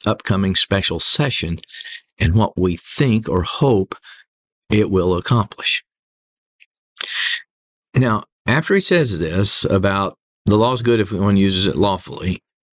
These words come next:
there are two other verses that I'm gonna skip for a moment and, and go to the third verse from there, which is,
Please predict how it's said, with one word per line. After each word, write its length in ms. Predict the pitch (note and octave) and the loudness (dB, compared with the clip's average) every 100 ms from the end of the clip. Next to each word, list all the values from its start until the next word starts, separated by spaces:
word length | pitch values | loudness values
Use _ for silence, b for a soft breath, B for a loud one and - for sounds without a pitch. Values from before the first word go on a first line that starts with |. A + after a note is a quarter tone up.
| _ _ - | _ _ -2
there 160 | G3+ | 2
are 40 | G3+ | 2
two 220 | - F3+ | 2 2
other 200 | D#3+ D#3 | 2 0
verses 600 | C3 F#2 D#2+ E2+ G#2+ - - - | 0 0 -2 -2 -4 -6 -8 -2
that 200 | F2+ F#2 | 2 2
I'm 120 | G2+ | 2
gonna 160 | A#2 C3+ | 2 0
skip 320 | - C#3+ - | -2 -4 -2
for 120 | F#2+ | -2
a 40 | |
moment 400 | E2 D#2 D#2 F2+ - - _ _ _ _ B B B _ _ - | -2 -2 -2 -4 -8 -20 _ _ _ _ B B B _ _ -2
and, 220 | G2 - | 0 0
and 240 | G2 G2 F#2 | 0 2 2
go 340 | G#2+ A2+ A#2 A2+ _ _ _ - - _ _ _ | 2 4 2 0 _ _ _ -20 -20 _ _ _
to 520 | A#2 G#2 G#2+ G#2 G#2 | 2 4 4 2 0
the 200 | G2 G#2+ | 0 0
third 380 | G#2 - C#3+ A#2 | 0 0 0 0
verse 200 | E2 D#2 | -2 -6
from 200 | - D2 | -4 -4
there, 280 | B1+ - - - _ _ _ _ _ _ - | -6 -10 -12 -16 _ _ _ _ _ _ 0
which 200 | F#2+ - | 0 2
is, 260 | F2 F2 | 0 -2